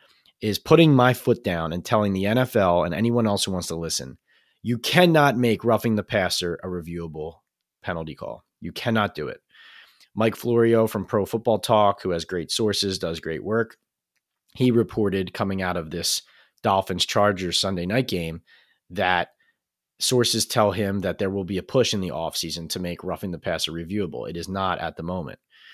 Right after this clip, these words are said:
This came out of Jalen Phillips's sack of Justin Herbert and Scott Novak, the official throwing roughing the passer on the Dolphins pass rusher.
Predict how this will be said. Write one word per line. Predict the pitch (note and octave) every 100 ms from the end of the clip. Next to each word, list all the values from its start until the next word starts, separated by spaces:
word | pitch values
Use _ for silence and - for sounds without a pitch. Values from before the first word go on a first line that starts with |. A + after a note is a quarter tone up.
| - - - - _
This | A2 A2+ - -
came | - C3+ A#2+ A2
out | G2+ G2+
of | F#2+ F#2 F#2
Jalen | G#2+ G2+ G2 F2+
Phillips's | - G#2+ G2 - E2+ E2+ E2 - _ _ _ _ _
sack | - - A#2 F#2 F2+ - _
of | G2 F2+ F2 F2
Justin | G#2 F#2 F2+
Herbert | E2+ A#2 F2 D#2+ -
and | F2
Scott | - A2+ G2 E2
Novak, | G2+ G#2 F2+ E2+ -
the | E2+
official | D#2+ G#2+ F#2+ F2
throwing | D#2+ G2 F2 E2+
roughing | E2 - E2
the |
passer | E2+ G#2+ G#2 - E2 D#2 - -
on | F2+
the | E2+
Dolphins | E2 E2 - F2+
pass | C#3+ C#3+ -
rusher. | E2 - -